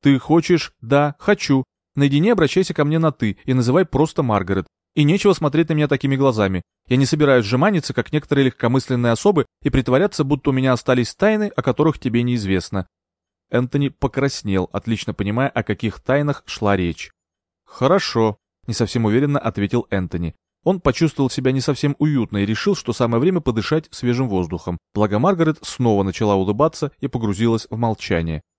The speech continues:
Энтони незаметно вышел в коридор и огляделся по сторонам. Сэра Роберта нигде не было видно. Пришлось идти к нему в кабинет и сообщить, что он может повидаться с дочерью.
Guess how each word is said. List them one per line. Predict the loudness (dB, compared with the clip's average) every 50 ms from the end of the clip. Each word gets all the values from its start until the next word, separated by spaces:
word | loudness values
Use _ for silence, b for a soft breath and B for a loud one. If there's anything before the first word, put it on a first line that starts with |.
| _ _ _ _ _ _ _ _ _ _ _ _ -2
Энтони | 0 0 0 -2 -2 0
незаметно | 0 2 2 2 2 2 0 0 0 -2
вышел | -2 -2 -2 -4 -6
в | -6 -4
коридор | -2 -2 0 2 2 2 2 2 0
и | -2 -2
огляделся | 0 0 -2 0 0 -2 -2 -2 -6
по | -6 -6
сторонам. | -6 -4 -2 -2 -2 0 0 -2 -2 -4 -6 -10 _ _ _ _ _
Сэра | 0 2 2 4 4
Роберта | 4 4 2 2 0 0 -2 -2 -2
нигде | 0 0 0 0 0 0
не | 0 0 0
было | 2 2 2
видно. | 2 0 -2 -2 -4 -6 -6 -6 -10 _ _ _ _ _
Пришлось | -10 -6 -2 -2 0 0 0
идти | -2 -2 -4 -4
к | -2 -2
нему | 0 0
в | 0 -2
кабинет | -2 -2 0 0 0 0 0 _
и | -4
сообщить, | -4 -2 -2 -2 -2 -2 -6 -8 -8 -8
что | -6 -2 -2 0
он | 0 0
может | 0 0 0 0 -2
повидаться | -2 -2 -2 0 0 0 0 0 -2 -4 -6
с | -2
дочерью. | -2 -2 -2 -2 -2 -4 -4 -4 -4